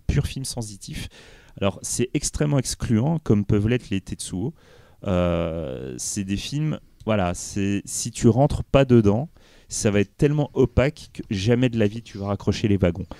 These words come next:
Par contre, si tu rentres dedans, tu vas te prendre un putain d'uppercut dans la, dans, dans la face,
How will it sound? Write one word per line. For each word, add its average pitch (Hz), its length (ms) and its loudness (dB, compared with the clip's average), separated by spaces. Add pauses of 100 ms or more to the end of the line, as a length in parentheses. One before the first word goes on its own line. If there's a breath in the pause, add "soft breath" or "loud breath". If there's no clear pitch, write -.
(180 loud breath)
Par - 120 -2
contre, 117 160 -4
si 98 100 -8
tu 107 140 0
rentres 147 180 2
dedans, 123 280 6
tu - 140 -6
vas 98 80 2
te - 100 0
prendre 101 280 0
un 78 80 -2
putain 156 320 -2
d'uppercut 135 440 -2
dans 98 180 0
la, 87 240 0
dans, 80 220 -4
dans 82 120 -4
la 87 120 0
face, - 300 -2